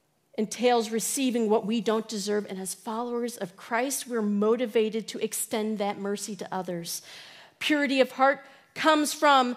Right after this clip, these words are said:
spiritual renewal through God's grace, and that enables us to see God in every single aspect of our life. As peacemakers, we embody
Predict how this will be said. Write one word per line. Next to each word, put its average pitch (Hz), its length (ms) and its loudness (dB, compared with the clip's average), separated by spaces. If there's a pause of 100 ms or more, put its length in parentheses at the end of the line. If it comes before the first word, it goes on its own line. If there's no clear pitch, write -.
(120)
spiritual 294 680 -2
renewal 247 460 4
through 240 180 -4
God's 226 420 2
grace, 226 360 4
and 233 180 2
that 254 160 6
enables 294 640 6
us 294 180 6
to 294 140 -6
see 202 380 -4
God 254 560 4
in 247 220 -2 (100)
every 269 380 6
single 254 500 0
aspect 254 540 2
of 254 200 6
our 240 160 6
life. 220 420 4
As - 240 0
peacemakers, 285 1080 0 (320)
we 330 260 6
embody 294 720 4